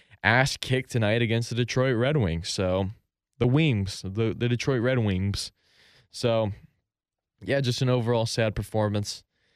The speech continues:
out of that. I totally agree. Just a, uh, just a lack of grit and a lack of really an-, any sort of sense of urgency. Uh, the other person, this was full frontal stupidity at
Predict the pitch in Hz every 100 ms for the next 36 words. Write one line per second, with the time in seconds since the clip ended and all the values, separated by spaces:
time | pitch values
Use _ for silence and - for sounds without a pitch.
0 | _ - 101 92 101 101 87 98 - 113
1 | 104 104 101 98 101 104 104 - 101 95
2 | - 98 98 98 - 92 95 101 107 92
3 | - 95 104 - 95 95 92 90 92 95
4 | 92 98 95 95 92 - _ _ _ _
5 | _ - 113 123 110 101 - _ 90 113
6 | 113 123 135 127 123 113 - 123 110 117
7 | 104 110 92 92 - 82 104 _ _ _
8 | _ _ _ _ - 95 90 87 104 113
9 | 120 123 127 113 - 110 104 104 101 98
10 | 92 - - 113 113 113 104 - 117 113
11 | 110 98 - 95 - 135 143 98 95 82
12 | 92 90